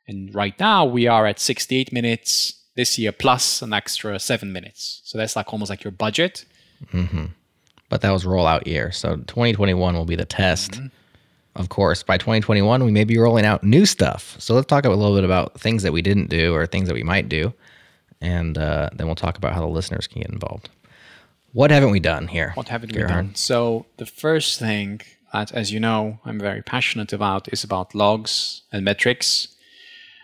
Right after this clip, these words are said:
Speaker 1: I think we need a better understanding of how the system works. While we have grafana dot changelog dot com and we have all the metrics from the Kubernetes side, from the infrastructure side,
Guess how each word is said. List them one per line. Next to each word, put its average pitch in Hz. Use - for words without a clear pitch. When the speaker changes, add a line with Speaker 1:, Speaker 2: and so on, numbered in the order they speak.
Speaker 1:
I 107
think 113
we 113
need 104
a 123
better 110
understanding 117
of 127
how 107
the 104
system -
works. -
While 104
we 104
have 113
grafana 113
dot 110
changelog 107
dot -
com 170
and 110
we 113
have 107
all 131
the 120
metrics 117
from 104
the 101
Kubernetes 123
side, 123
from 101
the 98
infrastructure 139
side, 101